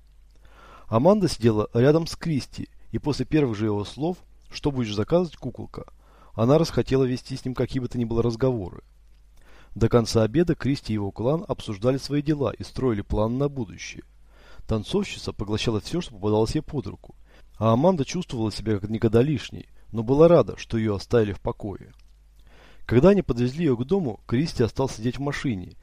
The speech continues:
и отправил Энди проводить её до дверей. «Увидимся завтра, куколка!», крикнул он. «У копа есть премьера!» «Позвоните мне», сказала она перед тем, как войти в здание. Он позвонил утром, и она согласилась провести с ним вечер.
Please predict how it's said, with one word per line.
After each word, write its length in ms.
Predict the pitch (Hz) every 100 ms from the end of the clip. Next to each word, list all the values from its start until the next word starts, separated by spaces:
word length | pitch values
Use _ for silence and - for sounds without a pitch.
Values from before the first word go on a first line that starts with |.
| -
и 80 | 113
отправил 380 | 117 - 117 98
Энди 300 | 120 160 147
проводить 420 | - 101 101 113
её 120 | 127
до 100 | 117
дверей. 480 | 123 147 127 98 - _ - - -
«Увидимся 460 | 120 170 151 113 120
завтра, 320 | 143 131 92
куколка!», 500 | - 135 98 - - - - -
крикнул 360 | 117 - 107 101
он. 200 | 95 - - - -
«У 100 | 151
копа 300 | - 175 -
есть 240 | 113 -
премьера!» 500 | - 131 139 110 - - - - - - - - -
«Позвоните 480 | 139 185 196 127
мне», 140 | 101 101
сказала 320 | - 113 110
она 80 | 104
перед 240 | 110 107
тем, 280 | - 147 156
как 200 | - 113
войти 240 | 101 -
в 60 | 107
здание. 520 | 110 110 92 - - - - - _ _ - - - - - -
Он 180 | 156
позвонил 440 | 185 147 120 131 170
утром, 400 | 160 139 - - -
и 80 | -
она 180 | 120 123
согласилась 500 | 107 104 95 160 170
провести 380 | - 104 - 98
с 140 | -
ним 120 | 117
вечер. 480 | 131 120 92 - -